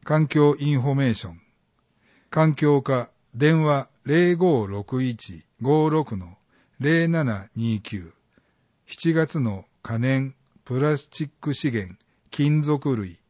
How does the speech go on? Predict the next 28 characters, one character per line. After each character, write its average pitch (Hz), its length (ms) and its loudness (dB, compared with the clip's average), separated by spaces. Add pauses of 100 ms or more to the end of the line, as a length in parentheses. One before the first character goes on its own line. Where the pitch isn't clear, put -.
(120)
陶 151 300 2
磁 147 160 -4
器、 95 300 -14
ガ 117 120 -2
ラ 131 160 0
ス、 120 280 -6 (500)
瓶、 131 360 0 (140)
ペ 135 120 -2
ッ 123 60 -2
ト 160 220 -2
ボ 165 120 -2
ト 147 140 -4
ル 101 140 -4
の 113 260 -6 (1040)
収 143 320 0
集 135 260 -2
日 98 160 -6
は 113 260 -8 (500)
通 165 280 2
常 151 320 4
通 135 220 2
り 95 100 -6
で 101 140 -8
す。 - 280 -20 (1600)
な 143 180 0
お、 110 240 -4
可 131 160 -2
燃、 151 320 0